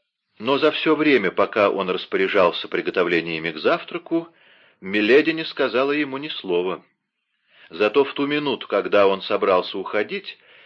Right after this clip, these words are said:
ей показалось, что он хочет заговорить сам,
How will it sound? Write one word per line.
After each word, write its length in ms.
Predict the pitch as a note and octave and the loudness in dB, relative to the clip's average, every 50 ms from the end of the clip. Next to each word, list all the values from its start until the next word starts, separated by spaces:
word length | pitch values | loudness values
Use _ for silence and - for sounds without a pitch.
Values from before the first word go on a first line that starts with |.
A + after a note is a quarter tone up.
| _ _ _ _ _ | _ _ _ _ _
ей 260 | F2+ F2+ A2+ E3 F#3+ | -4 2 4 4 4
показалось, 880 | F#3 - D3 - - C#3 B2 A2+ C#3+ F3 F3+ F3+ F3 E3+ - - - - _ - _ _ | 4 0 0 2 2 2 4 4 4 4 4 4 2 -2 -6 -10 -16 -18 _ -20 _ _
что 280 | - - - - A2+ - | -14 -6 0 2 2 4
он 220 | - A#2+ E3 F3 | 4 4 2 2
хочет 420 | D#3+ - - - E3+ - - D3+ B2+ | 0 -4 -4 -2 -2 -2 -4 -4 -4
заговорить 600 | G#2 A2 A#2+ A2+ B2 B2 C3+ D3 D#3 E3 E3 - | -4 -4 0 2 2 2 2 2 0 0 -4 -6
сам, 520 | - - - G#2+ F2 E2 D#2 D2+ C#2 B1+ | -10 -8 -4 -4 -4 -4 -4 -8 -14 -20